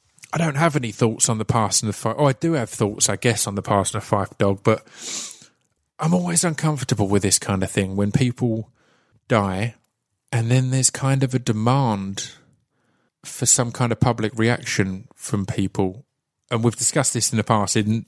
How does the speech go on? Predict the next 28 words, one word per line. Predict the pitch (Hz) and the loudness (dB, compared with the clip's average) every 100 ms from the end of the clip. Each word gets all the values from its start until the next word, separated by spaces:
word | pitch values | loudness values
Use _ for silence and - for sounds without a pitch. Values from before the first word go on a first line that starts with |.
| _ - | _ 0
in, | 113 113 | 0 0
at | 123 | 0
the | 110 | 2
beginning | 120 - 131 120 | 0 2 2 2
of | 110 | 0
the | 110 | 2
Robin | 123 117 | 2 2
Ince | 107 110 - | 0 0 0
episode, | 95 113 98 92 87 | 0 2 4 2 0
we | 98 | 2
go | 104 | 4
into | 98 95 | 4 0
this | 107 - | 0 2
in | 101 | 2
a, | 98 101 | 0 -2
a | - | 0
lot | 107 98 | 2 2
more | 104 | 2
detail, | 98 101 98 - | 2 2 2 2
but | 92 - - - - _ _ _ _ - | 0 0 -6 -20 -20 _ _ _ _ -6
I've | 143 | -2
always | 151 165 - | 0 0 0
found | 156 143 | 2 0
it | |
a | 107 | 0
bizarre | 131 123 127 117 | 0 2 2 0
thing, | - 110 95 95 | 2 2 2 -2
and | 104 101 98 104 | 0 0 0 -6